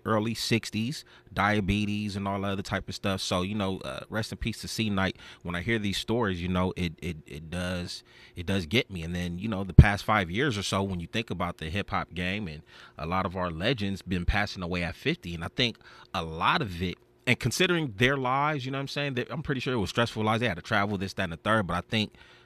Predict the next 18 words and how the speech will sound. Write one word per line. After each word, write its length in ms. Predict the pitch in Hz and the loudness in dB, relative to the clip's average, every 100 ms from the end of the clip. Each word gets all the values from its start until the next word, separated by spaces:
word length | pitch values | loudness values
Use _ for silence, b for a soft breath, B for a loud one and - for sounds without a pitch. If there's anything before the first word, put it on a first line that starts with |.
| B | B
uh, 240 | 98 95 87 | 0 2 2
the 160 | 80 | -2
diet 540 | 78 82 101 117 82 - - | -6 0 2 2 0 -8 -6
is, 280 | 95 82 78 | -4 -4 -6
is 160 | 90 85 | -8 -6
probably 500 | - 101 90 87 82 _ _ | 0 0 0 -6 -8 _ _
key, 300 | - 127 90 | -6 -4 -4
one 200 | 85 101 | -4 -4
hundred 220 | 104 85 | -4 -6
percent. 420 | - - 104 82 - | -8 -6 -4 -4 -6
You 100 | 107 | 0
know, 80 | 113 | 2
we 80 | 143 | 4
focus 360 | - 139 117 110 | 2 0 0 -2
on 120 | 95 | 0
things 240 | 107 90 | 0 0
like 180 | 78 78 | -2 -4
covid. 500 | - 95 82 87 | -4 -2 -2 -4